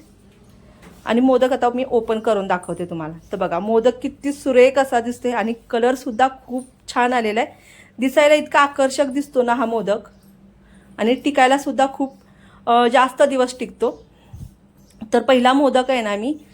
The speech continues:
छान असा वळून घेतलेला आहे आणि बाजूला जे, अ, आवरण म्हणजे थोडंसं सारण लागलेलं असतं ना ते थोडंसं असं दाबून घ्यायचंय. तर पहिला मोदक झालाय. आता दुसरा मोदक आहे ना मी चमच्यानी कसा भरायचा हात न भरवता, तर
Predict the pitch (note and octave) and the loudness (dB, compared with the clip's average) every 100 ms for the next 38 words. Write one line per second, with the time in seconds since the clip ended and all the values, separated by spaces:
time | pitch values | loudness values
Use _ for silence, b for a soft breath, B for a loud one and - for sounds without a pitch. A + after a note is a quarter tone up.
0 | B - B3 C4 C#4 C4+ C4+ C4 A#3 B3+ | B -6 -2 0 0 2 2 2 2 0
1 | C#4+ G3+ G#3+ A3+ A#3+ A#3 A3+ G#3+ A#3+ C4 | -2 -2 -2 -2 0 2 2 2 0 0
2 | B3+ C4 C#4 C#4 B B B - A3 G#3+ | 0 -2 -2 -6 B B B -2 0 0
3 | G#3+ - - A#3+ B3 C4 C#4 B3+ A#3 B3 | -6 -12 0 2 4 2 2 0 2 2
4 | B3 - C#4+ B3+ C#4 D4 E4 D4 C#4+ D4 | 0 -2 2 2 2 2 2 4 2 2
5 | C4+ C4 C4+ A#3+ A#3 B3+ B3+ A#3+ A#3+ C4 | 2 0 0 -4 -6 -6 -6 -4 0 0
6 | C4 B3 G#3 F#3 F#3 F#3 D#3+ - - _ | 0 2 0 0 -6 -8 -10 -18 -20 _
7 | _ _ _ _ b b b - B3 D4 | _ _ _ _ b b b -6 0 2
8 | C#4+ D4+ D#4 D4+ D4 E4+ A#3 A#3+ C#4 C4+ | 4 4 6 4 2 0 2 2 2 -2
9 | C#4+ D4 D4 D4 C4+ C4+ A3 G#3+ A3+ C4 | -2 0 2 2 0 0 -2 -2 -4 -4
10 | - E4 C#4 C#4+ C#4+ D4 C#4 B3+ C#4 G#3+ | 0 2 2 2 0 0 0 0 0 -2
11 | G3+ A3+ A#3 A#3 B3+ B3 B3+ C#4 G#3 G3+ | -2 -4 -2 -4 -2 -2 0 2 0 2
12 | D#4 - - b b b - - - - | -4 -4 -20 b b b -20 -20 -20 -20
13 | - - - - - - - | -20 -20 -20 -20 -20 -8 -2